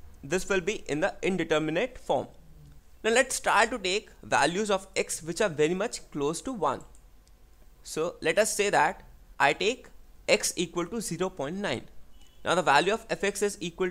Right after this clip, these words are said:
to one point nine zero zero. If I take x equal to zero point nine nine, that is more closer than zero point nine. So the value of f(x)' is equal to one point nine nine zero. If I take x equal to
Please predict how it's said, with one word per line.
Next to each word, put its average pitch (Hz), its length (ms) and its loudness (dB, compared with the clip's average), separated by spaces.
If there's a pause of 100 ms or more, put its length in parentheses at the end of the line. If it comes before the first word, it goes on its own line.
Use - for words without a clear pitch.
to 269 140 -10 (200)
one 135 220 0
point 175 220 -2
nine 135 260 -2
zero 131 260 -2
zero. 127 280 -6 (420)
If - 100 -2
I 226 140 6
take 247 300 2
x - 240 -2
equal 190 320 -2
to 226 120 -4
zero 165 260 -2
point 202 240 -4
nine 147 260 0
nine, 117 240 -2 (160)
that 139 200 2
is 202 200 -6 (180)
more 185 380 4
closer 180 460 0 (280)
than 156 180 -2
zero 131 240 -2
point 175 220 -2
nine. 165 220 -4 (240)
So 226 340 -2 (480)
the 131 80 -12
value 165 460 2
of 214 180 -4
f(x)' 185 320 -4
is 196 180 -4
equal 170 340 -6
to 208 200 -6 (240)
one 160 280 4
point 202 300 0 (120)
nine 143 300 2
nine 175 200 0
zero. 156 320 -6 (420)
If - 100 -2
I 190 140 6
take 233 300 0
x - 260 -2 (100)
equal 208 420 -4
to 196 220 -6